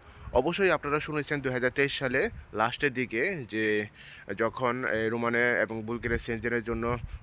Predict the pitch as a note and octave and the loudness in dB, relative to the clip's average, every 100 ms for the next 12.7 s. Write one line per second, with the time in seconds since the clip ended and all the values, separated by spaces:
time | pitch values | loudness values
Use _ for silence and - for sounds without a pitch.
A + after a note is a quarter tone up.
0 | - B2 - D3 D3 B2 C3+ D3 C#3+ E3+ | -8 -4 -4 -2 -4 0 -2 0 -4 -2
1 | E3+ D#3 C3+ D3 A2+ B2 C#3+ - C#3+ C#3 | 0 2 2 2 2 0 -2 0 0 0
2 | C#3+ B2+ A#2+ B2+ B2+ C#3 D3+ C#3 D#3 - | 0 0 0 -2 0 -2 0 0 2 2
3 | C#3+ G3 - - - - D3 D#3+ - D#3 | 2 0 -2 -6 -4 2 4 4 2 0
4 | D#3+ D#3 C#3 - D3+ D3+ E3 D3 D3+ E3 | 0 2 2 2 -2 0 -2 -2 -2 -2
5 | A#3 - - - B2 F3+ - E3 - - | -4 -6 -10 0 2 2 -2 -6 -6 -4
6 | F3+ - D#3 G3+ D#4+ - - B2+ D#3+ E3+ | -4 -2 0 0 0 -4 -10 2 4 4
7 | D3 D3 G#2+ F2+ - - - - - - | 2 2 0 0 0 0 0 0 -2 2
8 | - F3+ F#3+ - - - - D3+ D3 D#3+ | 4 4 2 -6 -12 -14 -4 0 2 2
9 | D#3+ F3+ D#3 F3 F3 D3+ B2+ C3+ B2 B2+ | 2 0 4 2 4 2 0 -4 -6 -6
10 | - D#3 D3+ C3 C3+ - - G2 D#3 E3+ | -4 -2 0 0 -2 -2 2 2 0 -6
11 | E3 - B2+ G2+ F#2 - - - - - | -8 -4 -2 -2 -2 -2 -2 -4 -6 -2
12 | A#2 C3+ C3+ C3+ F#3 F#3+ G#3 | 0 2 2 2 -2 -2 -2